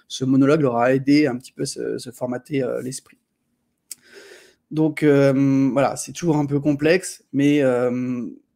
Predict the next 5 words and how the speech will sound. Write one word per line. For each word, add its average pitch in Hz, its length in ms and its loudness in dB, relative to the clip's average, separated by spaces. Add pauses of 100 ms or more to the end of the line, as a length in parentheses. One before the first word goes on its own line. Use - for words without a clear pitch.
(420)
vraiment 143 340 0
préférer 147 640 0
la 139 160 -2
spontanéité, 139 920 -2
euh, 120 600 -6